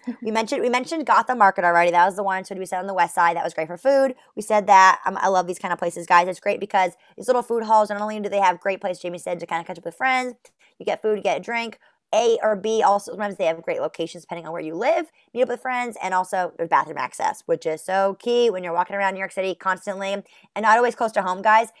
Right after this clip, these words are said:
Speaker 2: especially when, like, I lived obviously in Astoria, and I was mainly in Manhattan, of course, for work and life. You need, guys, public restrooms.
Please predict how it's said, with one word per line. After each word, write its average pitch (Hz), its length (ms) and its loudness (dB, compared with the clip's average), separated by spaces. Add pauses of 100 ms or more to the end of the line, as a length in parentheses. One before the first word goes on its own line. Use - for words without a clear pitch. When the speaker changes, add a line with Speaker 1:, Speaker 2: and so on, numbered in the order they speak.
Speaker 2:
especially 220 280 -6
when, 226 140 -4
like, 214 200 -2
I 180 100 2
lived 196 180 2
obviously 170 280 -2
in 170 60 -6
Astoria, 196 440 2
and 170 120 -2
I 160 80 -2
was 170 160 -4
mainly 175 340 -6
in 170 80 -8
Manhattan, 165 360 -6
of 180 100 -14
course, 208 180 -2
for 185 100 -6
work 175 180 -4
and 220 100 -8
life. 226 240 -2 (420)
You 233 160 -2
need, 208 300 -6
guys, 233 200 6
public 208 220 2
restrooms. 151 480 -2